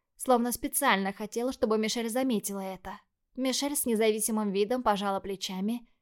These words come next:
и поспешила кивнуть преподше. «Конечно, магистр Шанкар», пробормотала она. «Извините, я начинаю».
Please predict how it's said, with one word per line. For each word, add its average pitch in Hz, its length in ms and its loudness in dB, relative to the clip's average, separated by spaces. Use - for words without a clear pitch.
и 330 100 4
поспешила 269 600 0
кивнуть 214 400 -2
преподше. 185 500 -4
«Конечно, 208 420 0
магистр 202 360 -4
Шанкар», 196 440 -6
пробормотала 208 720 0
она. 202 300 -6
«Извините, 214 540 0
я 208 180 -4
начинаю». 208 520 -4